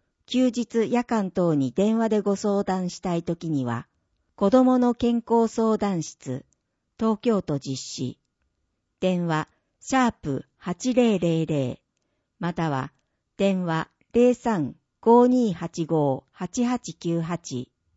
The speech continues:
救急車を呼ぶかどうか迷ったら、東京消防庁救急相談センター、二十四時間年中無休。電話、シャープ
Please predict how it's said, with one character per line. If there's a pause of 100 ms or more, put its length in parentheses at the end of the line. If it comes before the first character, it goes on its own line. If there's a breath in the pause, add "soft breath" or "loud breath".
(1160)
救
急
車
を
呼
ぶ
か
ど
う
か
迷
っ
た
ら、 (680)
東
京
消
防
庁
救
急
相
談
セ
ン
タ
ー、 (680)
二
十
四
時
間 (100)
年
中
無
休。 (960)
電
話、 (140)
シ
ャ
ー
プ